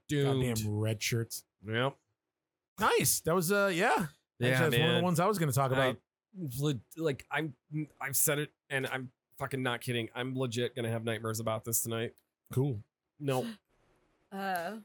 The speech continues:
Speaker 1: Drewski, you got another?
Speaker 2: Yeah.
Speaker 3: uh, yeah. Would you mind if I honorable mention Terminator two?
Speaker 1: Oh, I do not mind at all, and I
Speaker 3: I
Speaker 1: know what scene you're talking about.
Speaker 3: I did not think you would.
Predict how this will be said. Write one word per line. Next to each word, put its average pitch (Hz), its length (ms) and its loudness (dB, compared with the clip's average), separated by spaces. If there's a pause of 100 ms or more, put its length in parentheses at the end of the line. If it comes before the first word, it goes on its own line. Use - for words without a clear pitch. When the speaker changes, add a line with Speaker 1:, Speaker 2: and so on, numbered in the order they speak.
(160)
Speaker 1:
Drewski, 185 220 -2
you 127 80 -2
got 139 140 0
another? 156 260 -4 (140)
Speaker 2:
Yeah. 160 220 -2 (100)
Speaker 3:
uh, 202 680 -2
yeah. 226 460 -2 (340)
Would 196 240 -10
you 208 80 -8
mind 208 220 -6
if 214 120 -14
I 226 220 -4
honorable 226 460 -8
mention 226 760 -10
Terminator 226 480 -8
two? 277 280 -8 (600)
Speaker 1:
Oh, 113 60 -10
I 101 140 -6
do 104 120 -4
not 98 220 -6
mind 98 260 -4
at 104 120 -4
all, 107 420 -6
and 110 80 -4
I 107 60 -2
Speaker 3:
I 107 40 -2
Speaker 1:
know 110 140 -4
what 110 160 -4
scene 110 240 0
you're 110 80 -8
talking 101 320 -12
about. 104 300 -12
Speaker 3:
I 185 100 -8
did 170 220 -12
not 175 320 -8
think 190 200 -8
you 185 200 -8
would. 151 360 -8